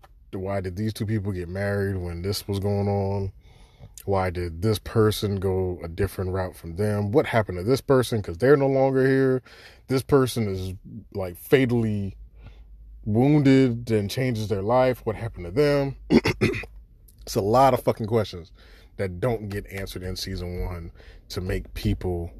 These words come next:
want to watch season two. Not to mention, it ends with, it's not even a cliffhanger. It just ends with the, it just ends with a, "Oh, shit." <clears throat> Oh, you, you,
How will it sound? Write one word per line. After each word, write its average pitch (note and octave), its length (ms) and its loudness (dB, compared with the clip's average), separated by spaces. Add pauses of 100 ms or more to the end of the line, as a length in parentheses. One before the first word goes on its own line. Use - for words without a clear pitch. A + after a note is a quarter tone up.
(1700)
want G2+ 400 2
to G2+ 80 -6
watch F2+ 220 -4
season F2 360 -6
two. - 200 -14 (1800)
Not A#2+ 240 4
to D3+ 80 4
mention, A#2+ 520 2
it G2+ 180 -8 (140)
ends B2 600 0 (500)
with, A2 400 0
it's A#2 120 -4
not F#3 120 2
even F3 140 2
a A2+ 60 0
cliffhanger. D#2+ 560 -2 (1800)
It A#2+ 100 -2
just A#2+ 340 2
ends E3 300 4
with B2 240 2
the, G#2 260 -2 (600)
it B2 100 0
just A2+ 200 0
ends A#2 160 0
with G2+ 140 -4
a, G2+ 60 -6
"Oh, G#2+ 160 -4
shit." F#2+ 320 -4 (160)
<clears throat> - 480 4 (840)
Oh, E3+ 220 10
you, D3+ 200 4
you, D3+ 380 -2